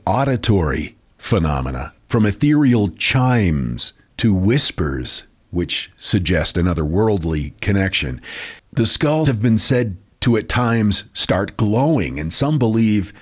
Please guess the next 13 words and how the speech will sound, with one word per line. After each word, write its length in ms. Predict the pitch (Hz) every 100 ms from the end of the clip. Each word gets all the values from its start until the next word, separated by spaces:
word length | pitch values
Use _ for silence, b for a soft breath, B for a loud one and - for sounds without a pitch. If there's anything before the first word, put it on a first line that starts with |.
| B
the 140 | - 101
skull 280 | - 110 92
harnesses 520 | 104 110 104 110 90
and 100 | 87
amplifies 640 | 87 87 87 85 78 73
spiritual 640 | - 95 82 78 - 82 98
energy, 400 | 175 147 95 92
which 220 | 80 -
manifests 760 | 80 78 78 78 73 - - - B
as 460 | 76 76 71 71 -
an 160 | 87 85
eerie 320 | 104 104 92
luminescence 960 | 85 98 98 87 87 - 71 53 - -